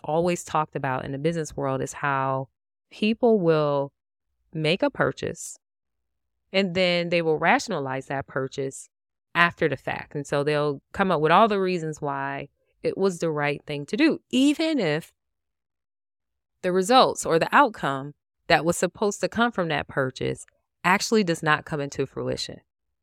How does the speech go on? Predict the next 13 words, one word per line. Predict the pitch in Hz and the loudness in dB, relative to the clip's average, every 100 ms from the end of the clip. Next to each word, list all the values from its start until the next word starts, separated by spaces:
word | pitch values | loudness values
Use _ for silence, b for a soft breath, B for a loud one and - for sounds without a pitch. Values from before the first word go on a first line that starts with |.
| _ _ _ _ _ _ _ _ | _ _ _ _ _ _ _ _
So | - 196 160 | 2 4 4
let | 185 254 | 2 0
me | |
say | 240 214 | 2 2
that | 180 165 | 2 0
in | |
a | 160 | -4
simpler | 170 147 - 151 - | -6 -6 -8 -10 -10
term. | - 131 120 127 _ _ _ _ _ _ _ | -8 -8 -8 -18 _ _ _ _ _ _ _
People | - 233 370 339 | -8 -6 -2 4
will | 254 | 4
buy | 170 156 156 | 6 6 4
something, | - 135 127 127 123 131 | -2 -8 -8 -12 -12 -14